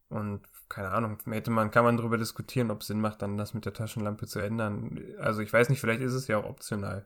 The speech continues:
So, dann sollten ja alle glücklich sein.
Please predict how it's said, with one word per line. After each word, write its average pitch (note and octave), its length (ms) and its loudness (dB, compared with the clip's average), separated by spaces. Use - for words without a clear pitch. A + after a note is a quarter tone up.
So, A2 260 -8
dann A2+ 440 -6
sollten A2 300 -2
ja A2 100 0
alle A2 160 -2
glücklich - 340 -8
sein. B2 220 -10